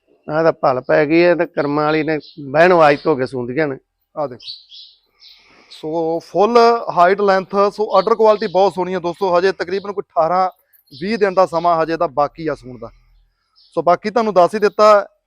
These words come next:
Speaker 2: ਦੁਲਚੀ ਵਾਲੇ ਜਿਹੜੇ ਦੋਸਤੋ ਵੀਰ ਮੇਜਰ ਸਿੰਘ ਹੋਣਾ ਦੇ ਕੋਲ ਮਾਲੀ ਆ ਵੱਡੇ, ਉਹਨਾਂ ਮਾਲੀਆਂ ਦੀ ਜਿਹੜੀ ਦੋਸਤੋ ਇਹ ਧੀ ਹੈ ਆਪ ਖੁਦ,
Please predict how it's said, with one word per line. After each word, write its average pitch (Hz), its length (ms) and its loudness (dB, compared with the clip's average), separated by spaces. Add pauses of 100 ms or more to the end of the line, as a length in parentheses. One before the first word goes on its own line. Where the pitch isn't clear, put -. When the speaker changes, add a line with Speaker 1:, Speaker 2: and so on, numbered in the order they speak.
(220)
Speaker 2:
ਦੁਲਚੀ 180 460 -6
ਵਾਲੇ 196 160 6
ਜਿਹੜੇ 190 140 0
ਦੋਸਤੋ 180 480 -2 (320)
ਵੀਰ 165 200 -2
ਮੇਜਰ 165 280 0
ਸਿੰਘ 175 180 -4
ਹੋਣਾ 170 120 0
ਦੇ 151 100 -4
ਕੋਲ 160 160 -2
ਮਾਲੀ 143 340 -2
ਆ 160 60 0
ਵੱਡੇ, 147 340 -6 (380)
ਉਹਨਾਂ 202 500 2
ਮਾਲੀਆਂ 160 400 0
ਦੀ 175 80 -8
ਜਿਹੜੀ 165 160 -4
ਦੋਸਤੋ 151 280 -6
ਇਹ 151 140 -4
ਧੀ 139 380 -8
ਹੈ 156 140 -2 (140)
ਆਪ 139 280 4
ਖੁਦ, 156 320 -4